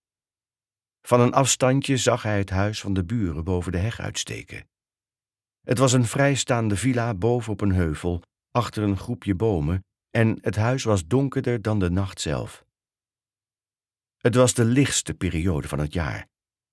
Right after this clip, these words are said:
De nacht duurde slechts een paar uur, maar hij had de nacht nodig. Hij had duisternis nodig,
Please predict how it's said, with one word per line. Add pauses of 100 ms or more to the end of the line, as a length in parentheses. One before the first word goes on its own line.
(120)
De
nacht
duurde
slechts
een
paar
uur, (600)
maar
hij
had
de
nacht
nodig. (280)
Hij
had
duisternis
nodig,